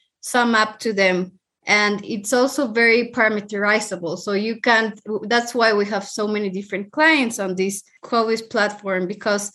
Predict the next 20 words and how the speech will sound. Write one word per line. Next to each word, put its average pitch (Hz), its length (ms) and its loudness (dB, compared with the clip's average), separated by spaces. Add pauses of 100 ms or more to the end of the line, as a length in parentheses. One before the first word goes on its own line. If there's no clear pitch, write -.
(340)
we 247 140 0
can 240 500 2 (140)
configure 254 600 2
it, 175 280 -4 (580)
configure 233 720 0
it 208 220 -4
for 202 200 -2
th-, 196 360 -6
many 262 260 4
different 196 640 -4
financial 185 500 0
products. 180 440 -2
So 175 180 2
if 185 180 -2
you're 214 180 4
a 220 120 -2
cooperative 220 720 0
bank, 170 260 0
for 175 120 -6
example, 175 600 -4